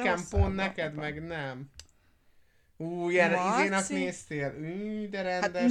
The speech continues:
Speaker 2: normális embernek néztelek? Igen.
Speaker 1: Na, amúgy jót találtam meg. Na mindegy.
Speaker 2: Következő. Igazi könyv vagy e-book per P D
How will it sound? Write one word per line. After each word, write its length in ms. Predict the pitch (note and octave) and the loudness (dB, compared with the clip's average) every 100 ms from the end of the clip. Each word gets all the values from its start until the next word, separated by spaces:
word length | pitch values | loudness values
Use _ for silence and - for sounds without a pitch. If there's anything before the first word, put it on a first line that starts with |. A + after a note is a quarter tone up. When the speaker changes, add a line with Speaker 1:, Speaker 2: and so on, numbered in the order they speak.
| A3+ | 6
Speaker 2:
normális 540 | A3+ A3+ A#3+ C#4 - | 6 6 6 6 4
embernek 500 | G#3 G3 G3+ G#3 B3 | 2 2 0 0 -2
néztelek? 500 | B3 C4 - G#3 F#3+ | -2 -2 -2 -2 -4
Igen. 720 | - A#3 F#3+ B2 C2+ - F#3+ F#3+ - - - - - - - - | -6 -8 -8 -10 -10 -10 -12 -14 -20 -20 -20 -20 -20 -20 -20 -10
Speaker 1:
Na, 80 | C3 | -6
amúgy 180 | E3 G#3+ | -4 -4
jót 200 | C4 - | -8 -10
találtam 440 | A2+ A2 A#2 A2+ | -10 -10 -12 -14
meg. 260 | A2+ A2+ A2+ - | -12 -14 -16 -14
Na 120 | D3+ | -12
mindegy. 380 | D#3 A2+ A2+ - - - - - - | -10 -12 -14 -18 -20 -20 -20 -20 -6
Speaker 2:
Következő. 960 | G4 A3+ G#3 - F#3 F3+ E3+ D#3 D3 | -2 0 -2 -4 -4 -4 -6 -6 -6
Igazi 460 | - D#4 D#4 C#4 C#4 | -2 6 8 8 2
könyv 380 | - B3+ B3 B3+ | 2 2 2 0
vagy 360 | G#3+ A#3 A3+ G#3+ | 2 2 4 2
e-book 760 | - E3 E3 E3 D#3+ D#3 - - | 0 2 0 -2 -8 -8 -14 -8
per 280 | - F3 - | 0 0 0
P 240 | G3+ F3+ | -2 -2
D 60 | E3 | -4